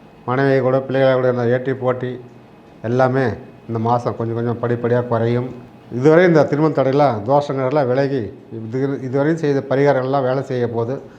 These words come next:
அதனால் உங்களுக்கு கண்டிப்பாக சுபகாரியம் நடக்கும். நட்பு வட்டாரத்தில் இப்ப வேலையே பறி போகிற அளவுக்கு கூட ஒரு சூழ்நிலை வரும். அதனால் வந்து எச்சரிக்கையாக இருங்க. சஸ்பெண்ட் ஆகிற மாதிரி சூழ்நிலை வருந்தா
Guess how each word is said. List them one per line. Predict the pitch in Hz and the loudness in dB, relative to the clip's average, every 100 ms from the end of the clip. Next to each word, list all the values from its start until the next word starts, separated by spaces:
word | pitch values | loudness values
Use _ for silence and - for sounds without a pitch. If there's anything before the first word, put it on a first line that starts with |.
| - - | -20 -8
அதனால் | 107 135 147 | -2 0 0
உங்களுக்கு | 127 143 | 0 -4
கண்டிப்பாக | 143 123 139 | -4 -4 -4
சுபகாரியம் | 135 123 123 117 113 | -2 -2 0 0 -2
நடக்கும். | 113 117 120 127 - - - - - - - - | -4 -8 -10 -16 -18 -20 -20 -20 -20 -20 -14 -2
நட்பு | 139 - 208 | -2 2 4
வட்டாரத்தில் | 170 165 160 143 | 6 4 4 2
இப்ப | 107 - - | -2 -4 -2
வேலையே | 131 147 160 175 | 4 6 6 4
பறி | 175 147 156 | 4 0 0
போகிற | 147 143 | 0 0
அளவுக்கு | 147 147 | 0 0
கூட | 156 | 0
ஒரு | 131 | 0
சூழ்நிலை | 147 143 139 | -2 0 0
வரும். | 123 123 139 | 2 0 -2
அதனால் | 123 120 123 127 | -4 -2 -2 -2
வந்து | 117 131 117 | -4 -4 -6
எச்சரிக்கையாக | 110 131 123 120 117 | -4 -4 -2 -2 -2
இருங்க. | 113 120 127 - - - - - - - - | -2 -4 -6 -12 -20 -20 -20 -20 -20 -20 -8
சஸ்பெண்ட் | 120 117 165 156 | -6 0 2 4
ஆகிற | 139 131 | 4 2
மாதிரி | 139 | 0
சூழ்நிலை | 143 135 139 123 | -2 -2 -2 0
வருந்தா | 120 120 123 139 | -2 -2 0 -2